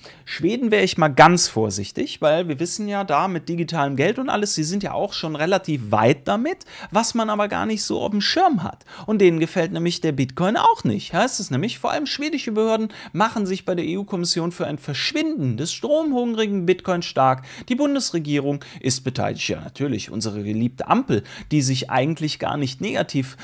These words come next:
zum Thema Bitcoin und so weiter ausgesprochen hatte in ihrem Koalitionsvertrag. Komischerweise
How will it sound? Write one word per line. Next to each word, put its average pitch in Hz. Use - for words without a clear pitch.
zum 135
Thema 131
Bitcoin 135
und 127
so 131
weiter 110
ausgesprochen 143
hatte 113
in 143
ihrem 117
Koalitionsvertrag. 117
Komischerweise 214